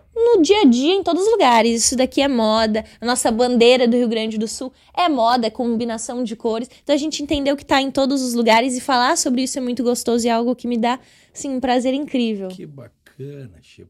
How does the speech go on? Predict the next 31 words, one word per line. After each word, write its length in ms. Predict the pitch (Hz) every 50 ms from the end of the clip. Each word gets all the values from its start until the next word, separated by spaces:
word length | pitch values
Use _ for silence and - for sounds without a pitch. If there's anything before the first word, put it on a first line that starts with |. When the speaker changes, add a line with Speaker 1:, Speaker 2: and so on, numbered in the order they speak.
| _
Speaker 2:
Pô, 280 | - 165 175 190 - - _ _ _ _ _
parabéns. 560 | - - - 156 160 156 127 131 139 - - _ -
Speaker 1:
Hum. 80 | 240 208 156 - -
Speaker 2:
E, 60 | -
cara, 160 | 123 - 226
Xê, 140 | - - 196
pra 120 | 190 196 202
encerrar, 500 | - - - 165 131 117 135 156 170 160
assim, 220 | 127 - - 170
tu 120 | 139 -
podia 200 | 160 135 131 165
mandar 440 | 160 160 151 143 117 107 131 143 151
um 120 | 156 143 127
agradecimento 1120 | 117 117 120 123 135 127 - - - 107 101 101 104 117 131 143 143 135 113 - - - - _ _ _ _ _ _ -
especial 840 | 92 - - _ - 107 95 - - - - 143 151 156 151 135 110
para 180 | 117 120 117
os 200 | 107 101 - - -
fãs 500 | - - - 147 156 151 135 113 - -
gaúchos, 920 | 98 107 101 95 104 117 139 160 156 139 123 - - - 101 95 87 - _ _ _ _ _ _ _
os 100 | - 104
brasileiros 800 | 110 98 120 120 117 98 107 104 104 107 123 143 147 135 120 -
que 80 | - _
te 120 | _ -
apoiaram, 880 | 78 - _ - 95 92 101 120 131 135 - 131 127 120 113 107 101 - _ _ _ _ _ _ _ _ _ _
pra 100 | - -
aquela 220 | - - 151 147
câmera 400 | - - - - 180 170 160 131
ali, 220 | 131 135 165 190 190
ó. 40 | -
Speaker 1:
Pra 600 | - _ _ _ _ _ _ _ _ _ 226
Speaker 2:
Pra 60 | 208